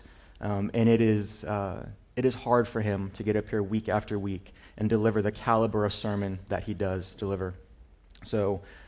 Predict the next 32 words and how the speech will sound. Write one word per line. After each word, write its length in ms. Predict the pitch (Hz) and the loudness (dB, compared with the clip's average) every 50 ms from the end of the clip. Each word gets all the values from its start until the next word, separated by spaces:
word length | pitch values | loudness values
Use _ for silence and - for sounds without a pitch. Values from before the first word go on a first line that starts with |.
| - - | -18 -8
uh, 140 | - - 98 | -4 -2 -2
keep 280 | 101 - - 151 151 - | 0 4 6 6 6 6
him 100 | 151 135 | 6 6
in 80 | 131 127 | 6 6
your 120 | 123 120 | 4 4
prayers, 640 | 113 - 120 113 113 110 110 110 110 - - - - | 4 4 4 6 6 6 4 2 0 -4 -12 -14 -10
uh, 340 | 92 101 98 95 95 95 90 - - | -8 -8 -6 -6 -6 -8 -8 -8 -6
and 180 | 95 101 101 | -6 -6 -4
he's 200 | 98 113 113 101 | 0 0 0 0
enjoying 440 | 104 101 98 98 104 101 98 98 95 | 0 0 0 0 0 0 0 -2 -4
a 40 | 95 | -4
good 340 | 92 101 101 98 98 95 95 - - - | -4 -2 -2 -2 -2 -4 -8 -14 -12 -10
respite 340 | 98 98 - - - - | -8 -8 -8 -8 -10 -10
this 160 | - 101 - - | -10 -12 -10 -10
week. 260 | 104 - - - - - - _ _ _ _ _ _ _ _ _ - - - - - - - - | -10 -10 -10 -14 -20 -20 -20 _ _ _ _ _ _ _ _ _ -20 -20 -20 -20 -20 -20 -8 -2
All 100 | 127 123 | 2 4
right. 280 | 117 113 110 104 - - - - - - - - - - - - - - - - - | 6 6 6 4 0 -6 -14 -16 -18 -20 -20 -20 -20 -20 -20 -20 -20 -20 -20 -8 0
Today 200 | - 151 147 165 | 6 8 10 10
we're 100 | 175 180 | 10 10
gonna 160 | 170 175 170 | 8 6 6
be 280 | 151 156 151 151 151 - | 8 8 8 8 8 6
in 300 | 135 127 127 127 123 110 | 6 6 6 6 6 4
the 60 | 117 | 4
book 180 | 110 117 113 - | 4 4 4 2
of 100 | 120 101 | 2 2
Romans. 400 | 107 104 104 110 117 131 117 104 | 2 2 2 2 0 -2 -4 -4
We're 60 | 98 | -2
gonna 120 | 107 104 | 0 2
be 120 | 104 101 101 | 2 2 0
in 80 | 98 | -2
chapter 340 | 95 - 107 101 - - 113 | -2 -2 -2 -2 -2 -2 -6
twelve. 500 | 107 - - - 98 95 95 98 113 117 | -8 -6 -4 -2 0 0 0 0 -2 -4